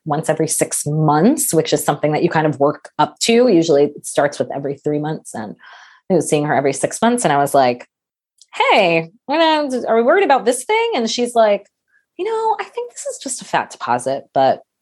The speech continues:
I'm gonna send you for, for scans anyway, and let's just see what it is, but I don't think you need to worry." Um, so that was,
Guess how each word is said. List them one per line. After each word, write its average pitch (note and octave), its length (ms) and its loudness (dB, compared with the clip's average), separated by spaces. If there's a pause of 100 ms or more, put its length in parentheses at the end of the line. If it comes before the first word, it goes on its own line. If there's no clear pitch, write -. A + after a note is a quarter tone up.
I'm D4 140 -6
gonna E4+ 120 0
send G3 300 0
you F3 60 4
for, D#3 360 -2
for D3 140 -4
scans C3 380 -2
anyway, C3 500 4
and C3+ 160 0
let's A#2+ 180 -4
just - 220 -6
see A#2 480 -2 (360)
what C3 100 4
it B2 100 2
is, A2+ 200 0
but G2+ 120 0
I A2+ 60 4
don't - 180 -4
think A2+ 220 -10
you B2 40 -10
need A#2 200 -8
to - 160 -12
worry." F#2 460 -6 (420)
Um, D#3 500 0
so F3 180 0
that G3 240 2
was, B3+ 340 4